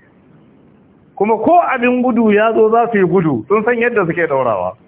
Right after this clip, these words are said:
Shi yasa muke ba da shawara ma waɗanda za su tafi aikin haji ko umra, wanda ba su saba ɗaura zani ba. Mutum ya yi ƙoƙari ya fara ɗaurawa daga ɗakin matarsa. Wallahi don in ba haka ba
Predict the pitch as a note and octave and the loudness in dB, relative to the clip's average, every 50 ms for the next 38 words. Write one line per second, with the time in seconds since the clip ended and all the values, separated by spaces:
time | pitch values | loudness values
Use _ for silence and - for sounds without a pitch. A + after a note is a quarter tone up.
0 | _ - - - - _ _ _ _ _ _ _ _ _ _ _ _ _ _ _ | _ -20 -20 -20 -20 _ _ _ _ _ _ _ _ _ _ _ _ _ _ _
1 | _ - D#3+ F#3+ G3+ A3 G3 F#3+ G3 F#3 G3 F3+ F3 F3+ F#3 F#3 F3+ F3 F3 F3 | _ -4 -2 0 0 0 0 0 -2 -2 -2 0 2 2 2 2 2 0 0 0
2 | F3 F3 F3 G3+ F3+ F3 E3 D#3+ D3+ D#3+ F#3 - F#3+ F3+ E3 D#3+ D#3 E3 E3 D#3+ | 0 2 2 2 2 2 2 2 2 0 0 0 0 -2 0 0 0 0 -2 -2
3 | D3+ D3+ C#3+ B2+ D3 D#3 D#3+ D#3+ - E3+ C#3+ D#3+ D#3+ D3 D3 - D#3 D3 E3 F3+ | -2 -4 -2 0 0 0 -2 -2 -4 -4 -2 -2 -2 -4 -4 -2 -2 -2 0 -2
4 | E3+ F3 F3 E3+ E3 E3 E3+ E3+ - - - - - - - D#3 G3 G#3 F#3 D3+ | -2 -2 0 2 2 0 0 -2 -6 -16 -18 -18 -10 -4 -4 -2 -2 -2 -2 -2
5 | D3 C#3 D3 C#3+ C#3+ F3 F3+ F#3+ F#3+ F3+ E3+ D#3 D3+ D#3+ D3+ D3 C#3 C#3 D3 C#3+ | -2 -2 -4 -4 -2 0 0 0 0 -2 -2 -2 0 0 0 0 -2 -2 -2 -2
6 | C#3 B2+ A2+ A#2 A#2 A#2+ B2 - - - - _ - _ - D#3+ E3 E3 A#3+ A3+ | -2 -2 0 0 0 -2 -2 -4 -10 -20 -20 _ -18 _ -6 -4 -2 0 0 0
7 | A3 G3+ G3+ G#3+ G#3+ A3+ G3+ D#3+ F3+ G3 G3 G3+ G3 F#3+ F#3+ - G3 G3+ A3 G#3 | 0 0 0 0 0 0 -2 0 -2 -2 -2 0 -2 -2 0 0 0 2 2 0
8 | F#3+ F#3+ - F#3+ G3+ G3+ F#3+ F#3 F3 E3+ F3 F3 E3 F3 F3 E3+ E3+ F3 F3 G3+ | -2 -2 -2 -2 0 0 0 2 2 2 2 2 0 0 -2 -2 -4 -2 -2 -2
9 | G#3 G#3 - G3 E3+ E3 D#3 C#3+ C#3 E3+ D#3+ D3+ A#2+ C3+ A2 F#2+ - - - - | -2 -2 -2 -2 -2 0 0 0 0 -2 -2 -2 -2 -4 -4 -4 -6 -12 -20 -20
10 | - - - - - - - - - _ - _ - - A#3 - - - - - | -18 -18 -16 -16 -18 -20 -20 -20 -20 _ -20 _ -20 -20 -20 -20 -20 -20 -20 -20
11 | - _ - B2+ C#3+ D#3+ F3 G#3 G#3+ A3+ A3 G#3+ G#3 A3 G#3+ A3 A3 A3+ A#3+ A#3 | -20 _ -6 -2 -2 0 0 2 0 0 0 0 0 0 0 0 0 0 0 0
12 | A3+ G#3 F#3 G3+ G#3+ G3+ G3 E3+ F3+ | 0 0 0 -2 -2 -2 -2 -2 -2